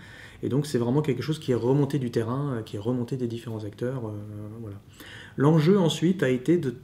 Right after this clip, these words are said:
transformer, euh, ce livre blanc en une politique municipale et donc en un plan d'action économie circulaire. Donc le choix a été fait de travailler sur des feuilles de route différentes,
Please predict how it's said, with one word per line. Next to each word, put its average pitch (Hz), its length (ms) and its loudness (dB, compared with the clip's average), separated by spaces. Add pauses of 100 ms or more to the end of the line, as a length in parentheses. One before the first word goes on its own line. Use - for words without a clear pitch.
(160)
transformer, 151 1000 2
euh, 113 180 -2
ce - 140 -6
livre 127 280 2
blanc 151 400 -2
en 160 160 2
une 135 120 2
politique 131 360 -2
municipale 123 680 -4
et 123 100 0
donc 143 220 0
en 127 220 -4
un 107 80 -4
plan 139 240 -2
d'action 135 340 -6
économie 123 360 -2
circulaire. 113 460 -10 (1000)
Donc 120 160 -2
le 143 80 8
choix 175 460 6
a 139 80 0
été 139 260 4
fait 170 500 6
de 135 220 2
travailler 135 480 2
sur 135 180 0
des 117 100 4
feuilles 156 200 4
de 151 80 4
route 135 220 0 (100)
différentes, 127 640 -6